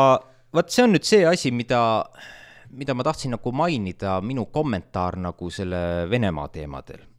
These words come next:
Ja seepärast ilma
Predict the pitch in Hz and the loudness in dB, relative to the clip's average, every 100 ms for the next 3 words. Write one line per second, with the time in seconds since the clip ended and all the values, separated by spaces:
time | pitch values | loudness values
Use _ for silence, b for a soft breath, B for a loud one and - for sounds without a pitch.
0 | - B B B B B B B B _ | -20 B B B B B B B B _
1 | 110 117 113 110 107 107 104 104 104 - | -2 2 4 4 4 4 4 2 2 -2
2 | - 64 - - 67 80 - - 202 190 | -10 -20 -20 -20 -20 -20 -14 2 4 6
3 | 135 127 - 185 226 185 127 107 | 4 4 0 -2 0 2 2 0